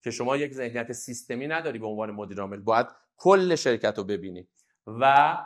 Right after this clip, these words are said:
مدیون ایشون هستیم. یا تئوری ایکس و ایگرگ تئوری مال داگلاس مکگرگور و خیلی تئوریای دیگه‌ای که حالا من معروف‌ترینش رو اینجا آوردم، نمی‌خوام شما رو با تئوریا در واقع،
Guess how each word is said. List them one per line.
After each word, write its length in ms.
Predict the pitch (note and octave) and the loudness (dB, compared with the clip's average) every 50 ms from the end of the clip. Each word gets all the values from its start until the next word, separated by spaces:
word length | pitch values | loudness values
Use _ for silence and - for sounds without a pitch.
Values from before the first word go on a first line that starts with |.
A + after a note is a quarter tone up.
| - - _ _ _ _ _ _ | -14 -20 _ _ _ _ _ _
مدیون 760 | A#2+ C#3+ C#3+ C#3 C#3 B2+ C#3+ D3+ D3+ D#3 D#3 D#3 D#3 D#3+ D#3 D3+ _ | -2 0 2 2 2 0 -4 -2 -2 -2 -2 -2 -4 -6 -12 -18 _
ایشون 360 | D3 D3 C#3 B2+ - D3 C3 B2 | -12 -12 -12 -8 -8 -8 -4 -4
هستیم. 500 | A#2 G#2 G2+ - - _ - - _ _ _ _ _ _ _ _ _ - - _ _ _ _ _ _ _ | -4 -4 -4 -10 -18 _ -20 -20 _ _ _ _ _ _ _ _ _ -20 -20 _ _ _ _ _ _ _
یا 260 | D3 D#3 F#3 A3 A#3 | 4 8 8 8 8
تئوری 400 | A#3 - G#3 G3 F3+ E3+ F3+ G3 | 6 4 2 2 2 2 0 -2
ایکس 540 | G3 G3 G3 G3 G3 E3+ E3+ D3 - - - | -2 -2 -4 -6 -6 -8 -8 -8 -8 -4 -4
و 40 | D3+ | -4
ایگرگ 380 | D3+ - C#3+ C3+ D3 D3 C#3+ | -2 -2 -4 -4 -6 -6 -6
تئوری 360 | D3 - C#3+ C#3 C3+ C#3 D3+ D#3 | -2 -2 -2 0 0 -2 -2 -2
مال 240 | D3+ D3 D3+ D#3 | -2 -2 -2 -2
داگلاس 460 | D3+ C#3 D3 C#3 A#2 B2+ B2+ B2 - B2 | 0 0 0 0 0 -4 -6 -4 -4 -4
مکگرگور 600 | A#2 A2 - A#2 A#2 G#2+ G2 F#2 G#2 F#2+ E2+ - _ _ _ _ _ _ _ _ _ _ _ _ _ _ | -4 -4 -4 -6 -6 -6 -6 -6 -8 -8 -8 -10 _ _ _ _ _ _ _ _ _ _ _ _ _ _
و 320 | A#2 B2+ F3+ G3+ A3 A3+ | 6 10 10 12 12 10
خیلی 240 | A3 A3+ A#3 A3+ G#3+ | 8 4 0 0 2
تئوریای 480 | G#3+ G#3+ G3 F#3 E3+ E3+ F3+ F#3 G3 F#3+ | 2 2 2 2 2 4 4 4 2 2
دیگه‌ای 260 | D#3+ D#3 E3+ F#3 F3+ | -2 -2 -2 -2 2
که 80 | F#3 E3+ | 2 2
حالا 140 | D#3+ E3+ | 2 4
من 120 | F3 F3 E3+ | 2 2 4
معروف‌ترینش 580 | E3+ D#3 D3 D3 C#3+ - - D3 D3+ D#3 D3+ | 6 6 6 4 2 0 0 0 0 0 -4
رو 100 | - C#3 | -4 -4
اینجا 220 | A#2+ A#2 G#2+ C3 A2+ | -4 -2 2 2 2
آوردم، 460 | A2+ A2 A#2 A#2 A#2 B2 A#2+ A#2+ C3 | 2 2 0 -2 0 0 0 0 -2
نمی‌خوام 280 | C#3 C#3 C3 C3+ C3 A#2 | -6 -6 -4 -6 -6 -6
شما 260 | - C3+ B2 B2 C3 | -4 -4 -2 0 0
رو 80 | C#3 | 0
با 100 | C3 C3 | 0 -2
تئوریا 760 | B2+ - - B2 A#2 A#2 A2+ A2+ A#2+ C3+ C#3+ C3+ A2 - - _ | -4 -4 -6 -4 -4 -4 -4 0 2 4 4 4 4 0 -4 _
در 160 | B2 A#2+ A#2 A2+ | 0 0 0 2
واقع، 400 | G#2+ A2 G#2+ G2 A2 A2 G#2+ | 0 -4 -4 -4 -4 -6 -6